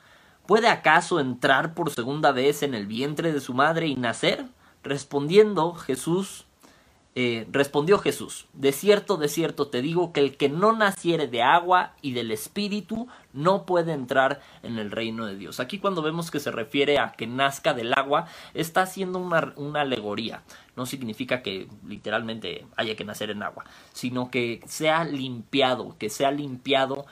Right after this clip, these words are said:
su espíritu, que su espíritu nazca de nuevo. Ahora, si ya establecimos que hay un regalo para ti y para mí el día de hoy, si ya establecimos que ese regalo lo da Dios,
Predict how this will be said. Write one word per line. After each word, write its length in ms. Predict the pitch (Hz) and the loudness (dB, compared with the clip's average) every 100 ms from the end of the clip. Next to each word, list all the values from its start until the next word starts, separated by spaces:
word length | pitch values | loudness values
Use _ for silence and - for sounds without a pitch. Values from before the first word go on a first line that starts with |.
| - _ | -20 _
su 200 | - 113 | -8 -8
espíritu, 640 | 107 - 127 123 107 - - | -8 -8 -4 -4 -6 -14 -14
que 100 | 101 | -12
su 120 | - | -10
espíritu 760 | 110 - 160 160 151 - 123 - - _ - | -12 -8 -4 -2 -4 -6 -8 -10 -18 _ -6
nazca 440 | 117 117 - 113 | -2 -2 -4 -6
de 120 | 107 | -6
nuevo. 420 | 104 107 90 - _ - - - _ | -8 -8 -10 -14 _ -20 -20 -20 _
Ahora, 420 | 104 117 104 - - _ _ _ _ _ | -2 0 -2 -6 -18 _ _ _ _ _
si 260 | - - 139 | -8 -6 0
ya 160 | 196 | 0
establecimos 840 | 208 - 220 175 143 165 175 170 | 0 2 2 2 -4 -6 -8 -8
que 100 | - | -2
hay 180 | 127 151 | 0 2
un 120 | 175 | -2
regalo 380 | 143 120 127 135 | -2 0 0 0
para 260 | - 110 - | 0 -2 -2
ti 100 | 123 | -6
y 40 | |
para 200 | 123 113 | -4 -4
mí 160 | 101 104 | -4 -6
el 120 | 101 | -8
día 100 | 95 | -10
de 120 | 87 | -10
hoy, 100 | 67 - _ _ _ - _ _ _ | -14 -20 _ _ _ -20 _ _ _
si 180 | - 110 | -8 -2
ya 100 | 147 | 0
establecimos 720 | 160 165 147 131 160 170 165 | 4 4 4 0 -2 -4 -2
que 100 | 170 | -4
ese 160 | 165 165 | -2 0
regalo 640 | 160 131 151 156 151 165 - _ _ | 0 2 2 2 0 -4 -12 _ _
lo 300 | 113 120 123 | -6 -2 -2
da 240 | 113 143 151 | 2 2 2
Dios, 720 | 127 123 120 - - - | -2 -2 0 -2 -8 -16